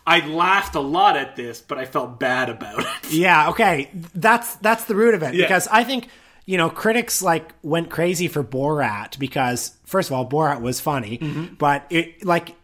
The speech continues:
Speaker 2: I think critics are more comfortable with, like, really vulgar humor when they think that it's for some sort of, like, s-, you know, greater satirical purpose. So, like, Borat had scenes of, of, you know,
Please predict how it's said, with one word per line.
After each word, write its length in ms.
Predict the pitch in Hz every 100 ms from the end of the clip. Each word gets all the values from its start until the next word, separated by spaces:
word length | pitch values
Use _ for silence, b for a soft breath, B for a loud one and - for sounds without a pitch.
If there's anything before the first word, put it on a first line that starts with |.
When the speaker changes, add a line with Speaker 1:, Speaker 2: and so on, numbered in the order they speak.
| _
Speaker 2:
I 100 | - 170
think 180 | 226
critics 320 | - 220 214 190
are 180 | 170
more 180 | 156 160
comfortable 440 | 165 160 156 160 156
with, 100 | 151
like, 140 | 131
really 240 | 127 143 143
vulgar 440 | 135 139 135 139
humor 340 | 135 131 139
when 120 | 139 131
they 80 | 127
think 200 | 147 131
that 80 |
it's 160 | 123 -
for 140 | 131
some 200 | 127 127
sort 200 | 127 131
of, 100 | 120
like, 300 | 123 117 120 - B B B
s-, 160 | - - _
you 140 | 160 139
know, 120 | 123
greater 320 | 117 139 139
satirical 560 | 139 139 - 127 135 127
purpose. 580 | 123 123 156 160 - - B B
So, 200 | - 208
like, 260 | 202 202 170
Borat 360 | 214 254 220
had 220 | 170 175 170
scenes 280 | 180 170 170
of, 220 | 156 -
of, 420 | 156 151 139 151
you 120 | 175
know, 160 | 156 143